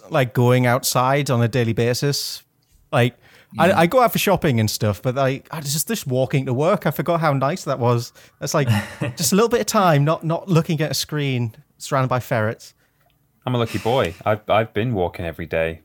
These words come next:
Speaker 3: but I can do that without encountering another human soul, which is nice. Although
Speaker 1: In
Speaker 3: I
Speaker 1: the
Speaker 3: say that,
Speaker 1: wildlands.
Speaker 3: people are walking way more often, like, around here than they used to. I guess it's a combination of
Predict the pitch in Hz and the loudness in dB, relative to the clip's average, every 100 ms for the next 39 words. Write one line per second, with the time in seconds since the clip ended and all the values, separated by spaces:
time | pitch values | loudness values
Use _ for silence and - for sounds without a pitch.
0 | - 78 90 92 87 101 90 - 85 82 | -4 -2 -2 -6 -6 -2 0 -2 -2 0
1 | 78 - _ _ - 92 - 90 90 85 | -2 -6 _ _ -14 -10 -6 -6 -8 -10
2 | 85 85 82 82 - _ _ _ _ _ | -8 -8 -6 -6 -8 _ _ _ _ _
3 | _ - 95 87 82 98 98 90 _ _ | _ -12 -10 -8 -4 -2 -2 -6 _ _
4 | _ - - 82 - 82 85 - _ _ | _ -20 -18 -16 -14 -14 -14 -20 _ _
5 | 123 131 98 185 87 76 78 98 87 - | 0 2 4 2 2 2 0 -4 -8 -10
6 | _ - 147 135 107 104 101 90 85 92 | _ -6 -4 0 0 0 -2 -4 -2 -2
7 | 85 82 82 - 78 76 78 82 87 85 | 0 -2 -2 -4 -10 -12 -6 -4 -2 -2
8 | 82 78 82 78 80 80 80 80 - 78 | -2 -4 -4 -4 -6 -8 -8 -10 -12 -10
9 | 73 82 87 76 - - 90 87 87 - | -6 -4 -4 -4 -6 -6 -4 -4 -6 -8
10 | 82 - | -12 -12